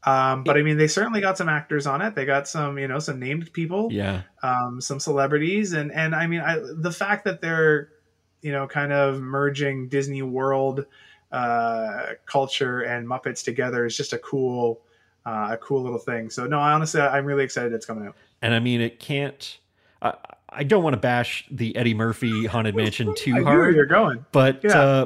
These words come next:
Speaker 2: but it can't be much worse than that. So
Speaker 1: No.
Speaker 2: o-, obviously, I think, you know, it's better when you give something to the Muppets, you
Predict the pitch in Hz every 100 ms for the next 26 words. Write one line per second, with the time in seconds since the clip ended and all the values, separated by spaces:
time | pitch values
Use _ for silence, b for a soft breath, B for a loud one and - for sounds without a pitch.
0 | - 151 147 - 202 175 143 123 - 135
1 | 117 107 107 95 90 - - - 101 101
2 | 101 101 381 349 139 143 - 139 151 120
3 | 117 131 117 117 143 120 117 b b b
4 | b _ - - - 147 113 113 117 127
5 | 117 101 135 139 143 139 135 120 b b
6 | 120 123 113 95 170 165 165 135 127 143
7 | 117 107 117 127 110 107 - - - -
8 | 107 104 110 107 107 107 107